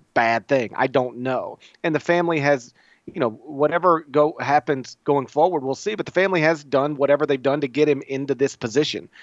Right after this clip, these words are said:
where he's the number one high school prospect in America. So somebody is doing something right. And I guess I just say, I hope they're doing this right, too. I hope they don't start moving and shaking too much in a way that, uh,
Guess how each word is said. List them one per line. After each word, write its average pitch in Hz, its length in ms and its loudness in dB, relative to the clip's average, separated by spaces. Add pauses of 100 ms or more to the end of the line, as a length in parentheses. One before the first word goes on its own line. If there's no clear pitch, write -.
(140)
where 123 120 0
he's 135 140 2
the 139 80 0
number 131 160 2
one 135 140 2
high 131 140 0
school 135 180 -10
prospect 131 420 -2
in 120 60 -4
America. 135 420 -2
So 120 140 -12
somebody 151 560 2
is 113 100 -6
doing 139 320 -4
something 131 420 -4
right. 139 380 2 (420)
And 160 440 0
I 175 40 2
guess 165 200 0
I 156 60 4
just 135 180 -8
say, 156 140 4
I 147 120 2
hope 165 260 -2
they're 147 120 -2
doing 127 340 -2
this 117 240 -10
right, 104 260 -10
too. 107 220 -8
I 123 160 2
hope 156 360 0
they 143 180 4
don't 131 420 0 (460)
start 139 400 2
moving 151 560 2
and 131 120 -4
shaking 143 760 0
too 196 260 -2
much 117 640 0 (420)
in 143 140 4
a 131 80 6
way 131 480 2
that, 120 380 0 (680)
uh, - 380 -6